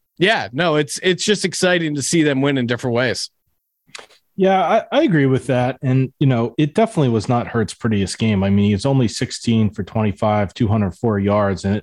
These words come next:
Speaker 2: that interception, his Q B R, Sean, which I know you're a big
Speaker 1: Hmm,
Speaker 2: Q B R
Speaker 1: yes.
Speaker 2: fan,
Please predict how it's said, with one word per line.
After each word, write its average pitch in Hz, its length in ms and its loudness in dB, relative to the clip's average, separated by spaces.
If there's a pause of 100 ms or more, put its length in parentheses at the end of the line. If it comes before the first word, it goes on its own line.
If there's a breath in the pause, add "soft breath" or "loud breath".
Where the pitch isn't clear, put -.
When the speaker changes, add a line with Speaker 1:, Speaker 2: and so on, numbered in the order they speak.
Speaker 2:
that 104 160 0
interception, 107 600 -2
his 104 180 -2
Q 190 240 0
B 127 160 2
R, 139 160 2
Sean, 107 380 0
which 104 160 -2
I 107 80 0
know 120 160 2
you're 113 220 2
a 92 40 -4
big 98 300 -2
Speaker 1:
Hmm, 165 80 0
Speaker 2:
Q 120 100 2
B 104 160 2
R 117 240 2
Speaker 1:
yes. 143 80 0
Speaker 2:
fan, 95 260 -2